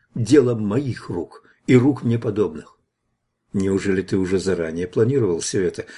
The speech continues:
когда подбивал одного человека совратить своими сочинениями нацию? Да, и он был для этого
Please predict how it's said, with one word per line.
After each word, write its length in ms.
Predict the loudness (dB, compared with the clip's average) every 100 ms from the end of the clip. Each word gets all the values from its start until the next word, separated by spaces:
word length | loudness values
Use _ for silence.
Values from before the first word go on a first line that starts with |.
| -2
когда 260 | 0 4 4
подбивал 520 | 2 0 2 4 2
одного 280 | 0 0 0
человека 600 | 0 0 2 0 0 -4 -8
совратить 600 | -2 2 6 4 4 -2
своими 520 | -6 -2 0 0 -2 -6 -8
сочинениями 1000 | 0 0 2 0 0 -2 0 0 -2 -6 2
нацию? 640 | 4 4 0 -4 -4 -6 _ _ _ _ _ _ _
Да, 360 | 0 2 0 -6 _ _ 0
и 80 | 4
он 180 | 6
был 160 | 6 4
для 220 | 6 6
этого 380 | 6 4 0 -2